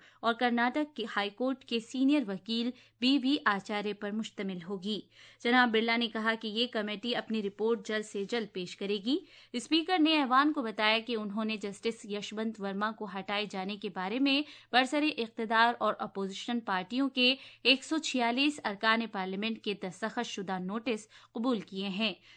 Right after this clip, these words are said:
अलबत्ता उन्होंने कहा कि इस सिलसिले में कोई तहरीक इंक्वायरी कमेटी की रिपोर्ट मौसूल हो जाने तक जेरे इल्तिवा रहेगी।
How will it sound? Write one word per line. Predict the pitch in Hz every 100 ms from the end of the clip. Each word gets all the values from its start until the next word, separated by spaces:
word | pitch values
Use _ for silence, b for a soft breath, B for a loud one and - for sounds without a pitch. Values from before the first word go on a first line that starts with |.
| B
अलबत्ता | 208 214 214 226 220
उन्होंने | 208 220 220
कहा | 208 208 214
कि | 220
इस | 202 -
सिलसिले | 214 202 247 240
में | 226 208
कोई | 196 196
तहरीक | 202 190 240 302 294 B B
इंक्वायरी | 240 247 277 277 320
कमेटी | 285 233 233 285
की | 254
रिपोर्ट | 202 196 220 233
मौसूल | 208 196 - 220
हो | 185 190
जाने | 208 233 269
तक | 240 233 - b b 208
जेरे | 269 277 285
इल्तिवा | 214 185 202 190
रहेगी। | 190 180 196 175 214 185